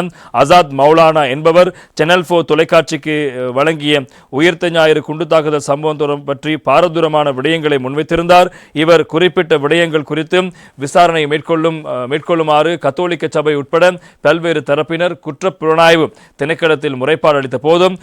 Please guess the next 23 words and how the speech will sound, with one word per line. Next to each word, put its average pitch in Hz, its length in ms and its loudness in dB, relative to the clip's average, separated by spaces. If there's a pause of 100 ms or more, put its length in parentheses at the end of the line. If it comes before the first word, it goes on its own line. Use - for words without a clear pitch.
(140)
முறையான 170 520 2
விசாரணைகள் 151 640 -2
ஏதும் 151 340 -2
முன்னெடுக்கப்படவில்லை. 143 840 -2 (280)
மாறாக 160 640 4
முன்னாள் 156 400 -2
ஜனாதிபதி 151 640 0
ரணில் 143 260 -2
விக்ரமசிங்க 165 560 -4 (380)
அசாத் 143 400 2
மௌலானா 160 480 2
குறிப்பிட்ட 151 480 -4
விடயங்களை 156 540 -2 (100)
ஆராய்வதற்கு 139 720 0 (360)
நீதியரசர் 160 840 0
இமாம் 170 360 0
மற்றும் 165 440 -4
நீதியரசர் 156 420 0 (440)
அல்விஸ் 175 400 0
தலைமையில் 151 520 -2
இரண்டு 170 380 -2
குழுக்களை 156 460 -2
நியமித்தார். 156 500 2